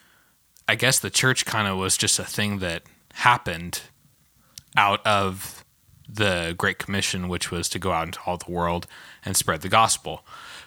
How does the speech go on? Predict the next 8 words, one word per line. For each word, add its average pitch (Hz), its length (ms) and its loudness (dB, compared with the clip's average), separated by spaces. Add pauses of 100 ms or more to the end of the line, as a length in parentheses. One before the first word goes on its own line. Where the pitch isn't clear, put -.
So 104 560 2 (880)
in 120 140 -4
terms 135 440 2
of 104 380 0
what 113 360 0
makes 123 360 2
church - 440 0
church, - 640 2